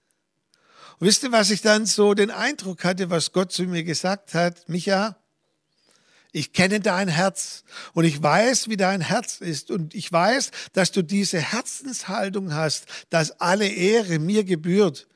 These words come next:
Ich schmunzle zwar ab und zu über dich, aber das ist okay.“ Und dann hatte ich den Eindruck, wie wenn Gott sagt, wir sind bei allem,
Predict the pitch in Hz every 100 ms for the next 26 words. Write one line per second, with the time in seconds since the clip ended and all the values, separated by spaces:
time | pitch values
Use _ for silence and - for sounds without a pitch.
0 | _ _ _ 165 - 170 262 - 233 175
1 | - 160 185 170 190 180 196 202 214 196
2 | 185 214 214 196 196 190 185 214 - 202
3 | 160 185 208 233 - _ _ _ _ _
4 | _ _ - - - 175 196 220 214 233
5 | 233 208 262 202 196 220 233 208 220 233
6 | - 214 220 _ - 185 202 - 226 269
7 | 277 - 196 - 240 254 160 160 175